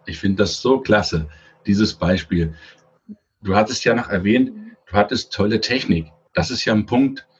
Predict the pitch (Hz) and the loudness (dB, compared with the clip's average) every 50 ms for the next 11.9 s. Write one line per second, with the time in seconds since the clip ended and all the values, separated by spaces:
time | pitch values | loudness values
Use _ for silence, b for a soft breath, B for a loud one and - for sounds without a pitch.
0 | _ _ _ _ - 98 101 104 107 104 104 104 101 - 80 - _ - 92 98 | _ _ _ _ -4 0 2 4 4 4 4 2 2 0 -4 -10 _ -10 -8 -8
1 | - 104 - - 123 - - - - - 80 87 98 123 127 - 92 95 95 - | -8 -6 -4 -4 -4 -6 -6 -12 -8 -4 -2 0 0 0 0 0 0 0 -2 -2
2 | - - 92 87 90 87 - 117 110 95 101 107 113 104 - 85 78 78 104 - | -2 -2 0 2 4 4 4 2 2 4 4 4 4 4 2 0 0 0 -2 -4
3 | - - - 80 - - - - 104 92 87 - - - 139 117 135 135 131 117 | -4 -2 0 2 2 2 0 0 0 0 0 0 0 -2 -2 0 2 2 2 2
4 | - - - - 92 92 98 113 131 - 139 135 - 131 120 117 - - - 95 | 2 2 2 2 2 2 2 0 0 -2 -4 -4 0 0 0 -2 -2 -4 -6 -6
5 | - - - 95 92 92 80 - - - - - - - - 143 156 143 127 - | -6 -4 -4 -2 -2 0 0 0 2 2 0 -2 -2 -4 -4 -2 0 0 0 0
6 | 120 113 - 110 95 104 110 104 110 139 139 127 - - B B B B B B | -2 -2 0 0 0 0 0 0 0 0 0 -2 -4 -6 B B B B B B
7 | B B B B B B - 110 110 110 110 107 101 101 - _ _ _ _ _ | B B B B B B -2 2 4 6 6 6 4 2 0 _ _ _ _ _
8 | _ _ _ _ - 92 104 113 113 131 120 - - - _ _ _ _ - - | _ _ _ _ -2 0 0 0 0 -2 -4 -4 -6 -16 _ _ _ _ -2 0
9 | 117 135 135 131 - 139 156 160 156 214 - - - 95 85 80 80 78 76 - | 2 2 2 0 0 -2 0 2 0 0 0 0 0 0 0 2 0 -2 -4 -6
10 | 80 - _ _ _ _ _ _ _ _ _ - - 101 113 120 104 107 127 151 | -8 -12 _ _ _ _ _ _ _ _ _ -6 -4 -2 0 0 0 0 0 0
11 | - - 127 123 117 120 - - - 131 143 143 135 131 131 127 127 - | 0 2 0 0 0 -2 -2 -2 0 0 2 2 2 2 0 -2 -4 -6